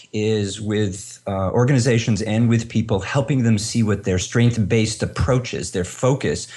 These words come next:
on all of the things that's right with them. You know, the world does a very good job of reminding us all of the things that are not going well in the world or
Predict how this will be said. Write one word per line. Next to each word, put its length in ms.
on 320
all 240
of 140
the 80
things 540
that's 420
right 320
with 100
them. 340
You 60
know, 60
the 80
world 180
does 140
a 40
very 160
good 140
job 260
of 140
reminding 540
us 220
all 260
of 80
the 100
things 560
that 160
are 80
not 460
going 400
well 260
in 80
the 80
world 460
or 520